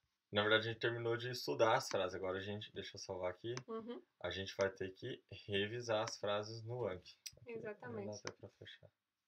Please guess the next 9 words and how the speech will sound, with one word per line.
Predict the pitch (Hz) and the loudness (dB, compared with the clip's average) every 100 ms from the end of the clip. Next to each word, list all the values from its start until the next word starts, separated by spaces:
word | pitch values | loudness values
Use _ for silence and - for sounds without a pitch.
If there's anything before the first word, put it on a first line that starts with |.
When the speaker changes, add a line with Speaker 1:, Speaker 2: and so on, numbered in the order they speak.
| - | -10
Speaker 2:
Agora | 220 208 220 233 233 220 | -8 -2 0 4 4 4
o | 233 | 0
Cris | 233 226 | -2 -2
vai | 214 220 | -2 -4
se | 220 | -4
esforçar | 220 - 247 247 - 202 | -4 -6 -12 -8 -2 -2
mais. | 220 196 202 - - | 0 -4 -6 -14 -10
<laughs> | - - 262 - 480 - - | -8 -4 -4 2 2 4 0
Speaker 1:
Agora. | 90 87 - | 0 -2 -4